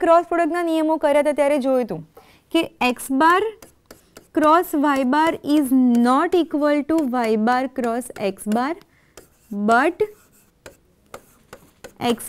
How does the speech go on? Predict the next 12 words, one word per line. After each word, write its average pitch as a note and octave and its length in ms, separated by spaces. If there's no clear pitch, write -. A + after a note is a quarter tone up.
bar E4+ 120
cross E4 320
Y B3+ 160
bar D#4 140
is A#3+ 180
equal C#4 320
to D4+ 40
minus C4 500
of F#4+ 140
Y C4+ 260
bar C#4+ 100
cross C4+ 280